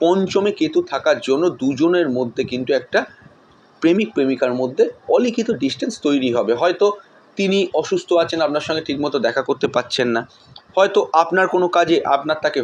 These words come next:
ফোন করা হচ্ছে না, এই করতে করতে বেশ কয়েকটা দিন কেটে যাচ্ছে, আপনি লক্ষ্য করছেন, এগুলো কিন্তু হতে পারে। দ্বিতীয়, প্রেমের জায়গায় আরও যে জায়গাটা কেতু এখানে মূলত সমস্যা তৈরি করতে পারে সেটি হলো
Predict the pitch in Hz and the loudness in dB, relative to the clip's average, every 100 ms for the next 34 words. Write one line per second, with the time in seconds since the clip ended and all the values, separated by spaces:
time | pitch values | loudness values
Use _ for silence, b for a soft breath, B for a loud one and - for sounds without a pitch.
0 | - 120 135 139 143 127 123 - 131 131 | -2 -2 0 2 4 2 0 0 0 2
1 | 196 196 196 202 202 202 196 240 - 190 | 0 0 0 0 -2 0 0 0 0 0
2 | 190 165 170 165 151 147 135 135 131 120 | 0 0 0 0 0 0 0 0 0 0
3 | 110 - 113 92 - 98 - 147 160 160 | -2 -2 -4 -4 -6 -10 -2 0 2 0
4 | 156 160 165 127 113 101 87 82 B B | 0 -2 -2 0 -2 0 -2 -4 B B
5 | B 156 208 - 165 175 b b - 180 | B -4 -2 0 2 0 b b -2 2
6 | 196 226 165 156 151 175 - 151 185 233 | 4 2 2 2 2 2 0 2 4 4
7 | 185 165 143 147 156 156 139 156 151 156 | 4 4 4 2 0 -2 -2 0 0 0
8 | 156 135 143 151 160 - 147 156 156 147 | -2 0 2 2 0 -2 -2 -2 -2 0
9 | 139 156 143 135 131 143 147 165 160 175 | 0 2 0 0 0 0 -2 -2 2 4
10 | 143 | 4